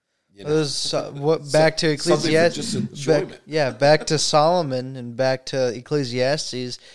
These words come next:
Speaker 2: "Eat, drink, and be merry, and love the Lord your God with all your
Speaker 1: There you
Speaker 2: heart."
Speaker 1: go, man.
Speaker 2: It's
Speaker 1: Eat, drink. I mean, I, we, we talked
Speaker 2: It's like,
Speaker 1: about
Speaker 2: well, even Jesus
Speaker 1: that's
Speaker 2: told
Speaker 1: what the ancients were
Speaker 2: parables.
Speaker 1: doing, man. They
Speaker 2: Yeah.
Speaker 1: were sitting around drinking beer and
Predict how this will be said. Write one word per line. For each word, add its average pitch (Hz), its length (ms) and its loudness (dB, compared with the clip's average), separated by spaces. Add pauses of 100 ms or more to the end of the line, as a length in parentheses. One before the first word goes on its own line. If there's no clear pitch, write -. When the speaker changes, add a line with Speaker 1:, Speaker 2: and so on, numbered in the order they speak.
(180)
Speaker 2:
"Eat, 143 320 -8
drink, 143 360 -6
and 147 140 -6
be 135 140 -4
merry, 135 420 -4
and 120 140 -6
love 127 240 -4
the 123 80 -16
Lord 127 260 -6
your 127 80 -10
God 131 220 0
with 120 220 -12
all 123 160 -6
your 123 160 -8
Speaker 1:
There 127 40 -10
you 135 60 -2
Speaker 2:
heart." 127 220 -4
Speaker 1:
go, 104 80 -18
man. 87 240 -20 (420)
Speaker 2:
It's - 320 -14 (340)
Speaker 1:
Eat, 120 200 -20
drink. 120 260 -20
I 127 80 -12
mean, 120 260 -8 (240)
I, 110 180 -10
we, 117 280 -12
we 117 200 -12
talked 113 180 -8
Speaker 2:
It's 110 80 -2
like, 214 100 2
Speaker 1:
about 185 80 0
Speaker 2:
well, 220 160 6
even 220 260 0
Jesus 190 480 -4
Speaker 1:
that's - 120 -8
Speaker 2:
told 175 220 6
Speaker 1:
what - 20 -8
the 220 120 0
ancients 208 260 6
were 135 80 0
Speaker 2:
parables. 131 120 -2
Speaker 1:
doing, 190 320 -6
man. 101 160 -12
They 139 120 -2
Speaker 2:
Yeah. 214 160 2
Speaker 1:
were 113 60 0
sitting 185 220 -10
around 156 320 -10
drinking 151 380 -12
beer 156 340 -8
and 101 240 -16